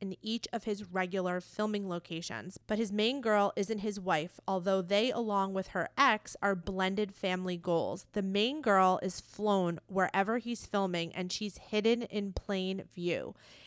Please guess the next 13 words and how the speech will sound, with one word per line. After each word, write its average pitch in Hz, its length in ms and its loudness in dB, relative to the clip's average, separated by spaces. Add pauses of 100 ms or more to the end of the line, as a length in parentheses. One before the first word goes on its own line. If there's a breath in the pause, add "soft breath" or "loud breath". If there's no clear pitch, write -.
In 233 140 0
response 226 480 2
to 214 120 -6
that 190 260 4
blind 190 280 0
item, 175 300 0
somebody 185 380 0
says, 170 500 2
"If 196 240 -2
this 220 300 0
is 269 160 -4
Jason 214 420 0
Momoa, 175 480 4